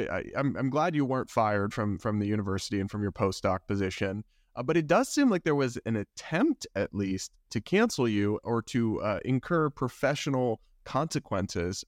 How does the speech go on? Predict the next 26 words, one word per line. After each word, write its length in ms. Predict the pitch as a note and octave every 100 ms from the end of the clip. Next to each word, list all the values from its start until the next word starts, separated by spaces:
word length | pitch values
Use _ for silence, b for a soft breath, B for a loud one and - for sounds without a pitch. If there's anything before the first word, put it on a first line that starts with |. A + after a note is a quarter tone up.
| _
for 80 | A2+
your 180 | A2+ A2+
decision 400 | G#2+ G#2 G#2 G2
to 60 |
speak 360 | - - A#2 -
out 220 | A2 G#2+ -
on 120 | G2
these 140 | G2
subjects. 640 | - B2 B2 G#2+ F#2 - - _ _ -
And 80 |
the 40 | E3+
funny 220 | D4+ B3+
thing 140 | D3+
is, 140 | A#2+ -
like, 200 | A2+ - A#2
it's 160 | -
not 160 | D#3+ F3+
like 120 | B2+
you 120 | A2
were 100 | G#2
really 240 | G2+ G#2 G2+
even 220 | F#2+ F#2+
saying 240 | G#2 F#2
anything 260 | F#2 G2+ F#2+
particularly 480 | F2 G2+ - F2+ E2
radical 640 | E2+ F2+ - - -